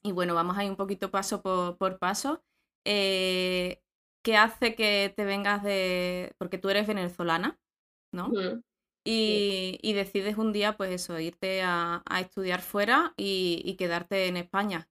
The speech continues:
Speaker 1: ¿Qué hace que, que te quedes en, en España y, y no te vuelvas a tu país?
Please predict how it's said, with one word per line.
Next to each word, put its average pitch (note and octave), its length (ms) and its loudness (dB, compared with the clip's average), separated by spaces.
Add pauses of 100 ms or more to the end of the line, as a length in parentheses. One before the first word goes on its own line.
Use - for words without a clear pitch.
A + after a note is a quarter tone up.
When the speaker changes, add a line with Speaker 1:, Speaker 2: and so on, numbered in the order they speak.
Speaker 1:
¿Qué G3+ 120 2
hace A3 320 2
que, F#3 400 0
que G3 100 -6
te F#3 140 -8
quedes F#3+ 320 -2
en, F3 520 -4
en F#3+ 140 -4
España F#3 680 -6
y, E3+ 320 -8 (120)
y G3 80 -4
no F#3 120 -8
te F#3 100 -4
vuelvas F#3 300 -2
a F3 100 -2
tu F3 100 -10
país? E3 400 -10